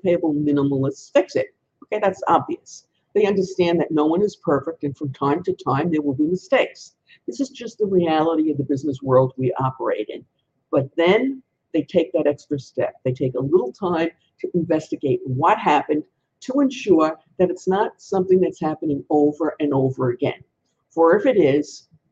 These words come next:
that's going to add, uh, to mistakes happening over and over again, and it's gonna be more money out the door.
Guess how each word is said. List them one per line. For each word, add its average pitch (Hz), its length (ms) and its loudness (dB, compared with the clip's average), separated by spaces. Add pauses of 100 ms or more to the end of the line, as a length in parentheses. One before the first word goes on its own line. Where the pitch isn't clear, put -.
(260)
that's 143 180 -2
going 147 240 -2
to 139 220 -2
add, 135 240 4 (280)
uh, 131 240 -4
to - 100 -6
mistakes 135 460 -2
happening 127 320 -2
over 127 280 -2
and 123 100 -2
over 127 240 -4
again, 180 300 -2
and 135 120 -6
it's 131 100 -16
gonna 131 200 -6
be 135 120 -6
more 127 200 -2
money 113 260 -6
out - 160 -8
the - 80 -8
door. - 240 -6